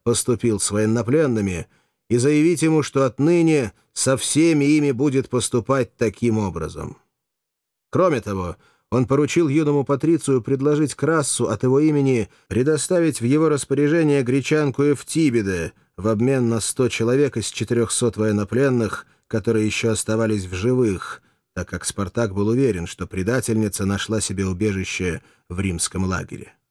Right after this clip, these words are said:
Через четыре дня Спартак прибыл в Метапонтум,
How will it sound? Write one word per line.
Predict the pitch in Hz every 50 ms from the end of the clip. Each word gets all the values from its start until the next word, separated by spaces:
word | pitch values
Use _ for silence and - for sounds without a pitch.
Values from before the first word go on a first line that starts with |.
| _ _ _ _ _ _ _ _ _ _ _ _ _ _ _ _ _ _ _ _ _ _
Через | - 123 131 156 139
четыре | - - 165 151 196 185 175 165
дня | 151 175 196 202 180
Спартак | - - - 151 147 - - 175 156 - -
прибыл | - 139 156 160 143 143 135 127
в | 110 120
Метапонтум, | 127 117 - 120 107 - 160 175 175 156 - 165 165 151 117 -